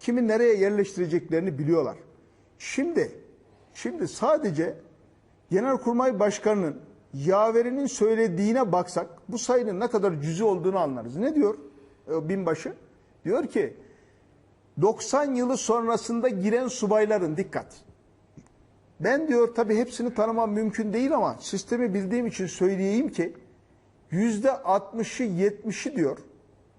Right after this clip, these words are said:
e, Fethullahçıdır diyor. Doksandan sonra. Bu iki binden sonra bu sayı katlanarak yukarıya doğru çıkıyor. Siz hesap edin.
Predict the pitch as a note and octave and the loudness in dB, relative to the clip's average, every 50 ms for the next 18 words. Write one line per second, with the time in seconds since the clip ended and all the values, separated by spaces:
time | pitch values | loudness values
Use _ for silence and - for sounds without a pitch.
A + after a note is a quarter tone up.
0 | _ _ _ _ _ _ _ _ _ _ _ _ _ _ _ _ _ - G3 F#3+ | _ _ _ _ _ _ _ _ _ _ _ _ _ _ _ _ _ -4 0 0
1 | G3+ G3 G3 F#3+ G3 - A3+ A3+ - A#3 A#3 A3+ A#3 G3+ - - B3 F#3 E3 C#3 | 2 4 2 0 0 0 -2 -2 0 0 0 0 0 0 -2 -4 -6 -4 -2 -2
2 | B2+ B2 A#2+ A2+ A2 - - - G3 G#3+ G#3+ - A#3 A#3 A3+ A3+ A#3 A3+ G3+ - | -2 -2 -4 -6 -6 -8 -4 0 0 0 0 0 0 0 2 2 0 0 0 -2
3 | - B2 G2 - - - _ _ - F#3+ A#3+ A#3+ - - A#3 C4 B3+ C#4+ D4 C#4+ | -4 -6 -6 -8 -18 -20 _ _ -6 -2 -2 -2 0 0 -2 0 2 2 2 2
4 | - - B3 G#3 F3+ E3+ A#3+ - - B3 C4 A3+ E3+ - - - - F3 F#3 F#3 | 2 0 0 0 0 -2 -2 -2 0 0 0 0 0 -4 -6 -10 -4 -4 -4 -2
5 | - G#3 G#3+ A3+ A#3+ G#3 C#3+ - - - - - - - - - - - D#3 - | -2 -2 0 0 2 0 0 -2 -6 -14 -20 -20 -20 -20 -20 -18 -8 -8 -4 -2
6 | F3 F3 F3+ F#3+ F#3 D#3+ D3 C#3+ C#3 B2+ B2+ A2 - - - - - - - - | 0 2 2 2 0 2 2 0 0 0 -2 -6 -8 -12 -20 -20 -20 -20 -18 -14
7 | - C#3+ - - B2+ A2 - - - _ _ _ _ _ _ - - D#4 D4 - | -14 -12 -8 -8 -8 -8 -8 -16 -20 _ _ _ _ _ _ -8 -6 -4 -2 0
8 | D#4 D#4 - A#3+ G3 E3+ C#3+ D3 C#3 - A#2+ | -2 0 2 0 0 2 2 0 -2 -2 -8